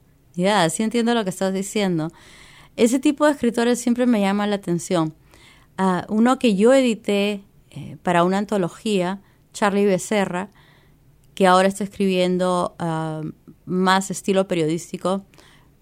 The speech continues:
ah, pero, pero tiene muy buen puño, muy buen puño para la escritura. Es un chico joven, mm, treinta y algo, a lo más,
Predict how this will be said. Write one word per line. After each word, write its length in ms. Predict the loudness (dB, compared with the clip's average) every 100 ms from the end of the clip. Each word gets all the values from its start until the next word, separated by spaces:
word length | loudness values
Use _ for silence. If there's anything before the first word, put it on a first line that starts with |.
| _
ah, 680 | -10 -8 -6 -6 -6 -6 -10 -14 _ -20 -10
pero, 520 | 2 4 6 4 2 -4 _
pero 220 | 0 0
tiene 640 | 0 -2 -2 -2 -4 -6 -10 _ _ _ -14
muy 640 | -8 -4 0 2 2 2
buen 180 | 2 -2
puño, 480 | -2 -2 -2 -4 -10 _
muy 280 | -6 -2 -2
buen 200 | -2 -4
puño 360 | -6 -4 -4 -4
para 200 | -6 -8
la 80 |
escritura. 600 | -10 -12 -12 -8 -6 -6 -10 -16 -20 -4
Es 140 | 0
un 80 | 0
chico 220 | 0 -4
joven, 600 | -2 0 0 0 -4 -8 -12 _
mm, 440 | -6 -4 -4 -6 -10 _ _ _ _ _ _ _ _
treinta 320 | -4 0 2 0
y 40 |
algo, 380 | 0 0 -2 -6 -6
a 60 | -4
lo 120 | -2
más, 380 | -4 -6 -10